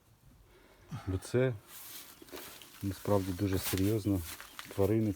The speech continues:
це відповідальність. І годувати їх зимою десь вони вже чекають, поховалися.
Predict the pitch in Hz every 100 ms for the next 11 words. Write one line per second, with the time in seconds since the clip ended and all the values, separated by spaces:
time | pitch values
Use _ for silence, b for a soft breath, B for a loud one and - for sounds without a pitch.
0 | - 95 92 - 95 92 98 104 98 -
1 | - B B B B - 101 98 98 95
2 | 110 - 101 92 92 98 104 92 90 95
3 | - 87 92 92 82 87 82 92 82 -
4 | 87 90 87 82 - - B B B B
5 | B - 92 101 92 87 82 - 73